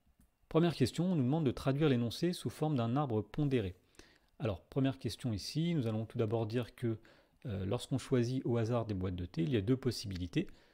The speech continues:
Soit elles viennent du fournisseur A, soit elles viennent du fournisseur B. Et si elles viennent de A, elles sont soit avec des pesticides, soit sans pesticides. Pareil pour le fournisseur B. Alors on sait qu'il y a quatre-vingts pour cent des boîtes qui viennent de A, donc vingt pour cent qui viennent de B.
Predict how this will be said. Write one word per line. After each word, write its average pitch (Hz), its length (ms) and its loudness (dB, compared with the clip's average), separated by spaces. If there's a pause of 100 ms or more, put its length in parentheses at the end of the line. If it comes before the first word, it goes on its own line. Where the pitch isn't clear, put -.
(140)
Soit 139 460 0 (720)
elles 113 140 0
viennent 117 240 2
du 101 80 -4
fournisseur 101 600 -4
A, 147 140 0
soit 127 220 -2
elles 104 40 0
viennent 127 160 2
du 110 60 -2
fournisseur 110 520 -2
B. 90 100 -6 (600)
Et 104 60 -8
si - 160 -2
elles 127 100 4
viennent 113 220 2
de 98 200 0
A, 147 320 0
elles 110 100 -2
sont 107 160 -6
soit 135 400 -2 (480)
avec 110 200 2
des 101 140 -2
pesticides, - 580 -4
soit 143 200 -4
sans 113 180 -4
pesticides. - 600 -6
Pareil 127 440 0 (540)
pour 139 160 6
le 131 80 4
fournisseur 127 540 0
B. 95 80 -4 (580)
Alors 92 160 -2
on 117 80 -4
sait 135 200 2
qu'il - 80 -6
y 107 40 0
a - 20 -8
quatre-vingts 123 380 0
pour 120 180 -8
cent 123 140 -4
des 117 120 0
boîtes 113 260 0
qui - 140 -10
viennent 92 180 -2
de 85 160 -6
A, 135 300 -2
donc 110 220 -6
vingt 107 160 -2
pour - 180 -8
cent 113 160 -4
qui - 140 -14
viennent 95 180 -4
de 87 80 -6
B. 87 100 -4